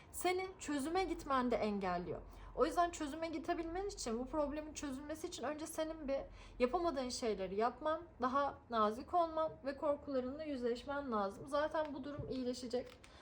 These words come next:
Zaten bu durum şifa bulacak ve bu problem ortadan kalkacak sevgili ikinci desteği seçenler. Sizin de okumanız bu şekildeydi. Umarım faydalı olabilmişimdir ve umarım bu hayatınızdaki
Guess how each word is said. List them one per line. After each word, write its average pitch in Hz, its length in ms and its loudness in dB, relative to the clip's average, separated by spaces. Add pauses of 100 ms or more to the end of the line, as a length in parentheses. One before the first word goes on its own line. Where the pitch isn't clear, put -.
Zaten 285 500 2
bu 262 100 -4
durum 269 240 -4
şifa 247 420 4
bulacak 294 440 -2
ve 254 160 2
bu 311 80 -6
problem 247 500 4 (320)
ortadan 262 580 6
kalkacak 240 560 2 (100)
sevgili 226 540 2
ikinci 240 340 -4
desteği 214 420 0
seçenler. 196 640 -4 (420)
Sizin 330 320 -6
de 330 60 0
okumanız 320 580 -2
bu 285 60 -8
şekildeydi. 226 800 0 (440)
Umarım 311 400 4 (280)
faydalı 269 400 6
olabilmişimdir 254 960 0
ve 254 80 4
umarım 262 480 0
bu 262 100 0
hayatınızdaki 247 720 -2